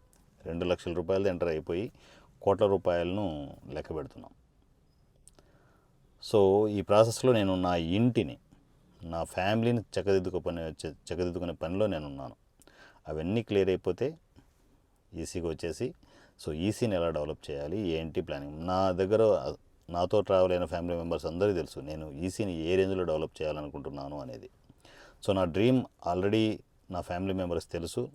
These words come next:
నాతో ఈసీ ఫ్యామిలీ మెంబర్స్ అందరికీ తెలుసు. కానీ టోటల్ ఈసీ ఫ్యామిలీ మెంబర్స్ తెలియాలని చెప్తున్నాను. నేను ఈసీని ఎలా డెవలప్ చేయాలనుకుంటున్నాను అంటే, ఈసీకి హైదరాబాద్లో ఒక సొంత బిల్డింగ్ ఉండాలి,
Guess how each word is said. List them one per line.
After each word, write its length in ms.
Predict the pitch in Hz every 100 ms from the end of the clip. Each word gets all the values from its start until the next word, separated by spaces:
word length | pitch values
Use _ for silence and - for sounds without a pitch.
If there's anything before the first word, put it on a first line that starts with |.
| _ _
నాతో 260 | 82 80 85
ఈసీ 280 | 82 82 90
ఫ్యామిలీ 260 | 87 87
మెంబర్స్ 320 | 82 82 76 -
అందరికీ 280 | 82 95 85
తెలుసు. 340 | 78 - 156 - - - - _ -
కానీ 260 | 95 90 -
టోటల్ 400 | 104 123 135 127
ఈసీ 260 | 101 98 101
ఫ్యామిలీ 260 | - 95
మెంబర్స్ 360 | 90 87 85 82 -
తెలియాలని 440 | 82 85 85 90
చెప్తున్నాను. 560 | 101 76 - 62 80 139 - - - - _
నేను 520 | 80 90 95 110 135 -
ఈసీని 680 | 87 113 127 120 120 101 - _ _ _ _ _ -
ఎలా 260 | 90 95 110
డెవలప్ 400 | 107 98 90 95
చేయాలనుకుంటున్నాను 540 | 85 80 78 71 76
అంటే, 120 | 80
ఈసీకి 720 | 85 98 - 107 98 - 131 - -
హైదరాబాద్లో 520 | 87 85 92 90 90
ఒక 80 | -
సొంత 280 | - 85 87
బిల్డింగ్ 420 | 73 78 82 78
ఉండాలి, 320 | 62 58 -